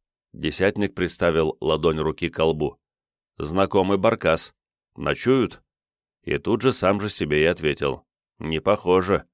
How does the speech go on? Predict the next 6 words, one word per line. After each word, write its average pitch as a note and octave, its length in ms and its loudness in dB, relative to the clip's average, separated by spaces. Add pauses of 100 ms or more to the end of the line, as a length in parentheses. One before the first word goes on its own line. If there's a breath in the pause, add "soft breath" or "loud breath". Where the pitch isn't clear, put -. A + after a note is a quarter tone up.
(400)
Какая G#2 380 2
ночевка, E2+ 480 -2
если D#2 300 -2
в - 100 -8
крови G2 360 2
все?» - 320 -4